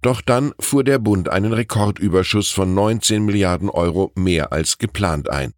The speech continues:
So viel Geld verführt zum Streit. Es sei an der Zeit, Bürger und Unternehmen substanziell zu entlasten. Das sagt uns C-S-U-Generalsekretär Markus Blume.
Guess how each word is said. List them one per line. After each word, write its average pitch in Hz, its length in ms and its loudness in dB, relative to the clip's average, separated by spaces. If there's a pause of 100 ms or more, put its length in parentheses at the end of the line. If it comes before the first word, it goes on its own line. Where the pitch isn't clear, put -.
(260)
So 135 240 2
viel 160 240 0
Geld 110 320 2
verführt 113 560 0
zum 104 160 2
Streit. - 560 -4 (200)
Es - 140 2
sei 151 180 4
an 160 120 0
der 151 160 2
Zeit, 127 400 0
Bürger 131 420 2
und 107 160 0
Unternehmen 98 680 2
substanziell 117 800 0
zu - 160 0
entlasten. 107 680 0 (180)
Das 110 240 2
sagt 82 320 -2
uns 113 300 0
C-S-U-Generalsekretär 92 1700 0
Markus 85 460 0
Blume. 92 400 2